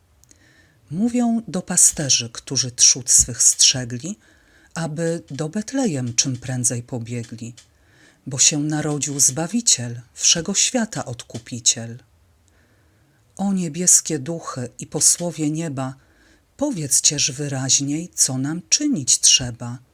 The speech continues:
bo my nic nie pojmujemy, ledwo od strachu żyjemy. Idźcież do Betlejem, gdzie dziecię zrodzone, w pieluszki powite, w żłobie położone.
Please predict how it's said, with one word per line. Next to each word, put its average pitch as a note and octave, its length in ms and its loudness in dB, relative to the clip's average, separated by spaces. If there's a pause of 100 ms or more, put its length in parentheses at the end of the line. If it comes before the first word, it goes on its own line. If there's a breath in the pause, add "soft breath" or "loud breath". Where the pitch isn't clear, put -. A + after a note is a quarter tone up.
(440 soft breath)
bo E3+ 160 -2
my E3 280 -2
nic A3+ 440 4
nie G#3 140 4
pojmujemy, D3 880 -2 (200)
ledwo D3+ 440 -2
od D3 140 -2
strachu G3+ 560 2
żyjemy. A#2 640 -4 (1500)
Idźcież D3+ 580 4
do C3 160 0
Betlejem, C3+ 840 -4
gdzie C3+ 300 0
dziecię C3+ 320 2
zrodzone, C#3+ 680 -2 (320 soft breath)
w - 140 -14
pieluszki C3+ 600 0
powite, D#3 580 -8
w F3 80 -6
żłobie D#3 500 0
położone. A#2+ 840 -6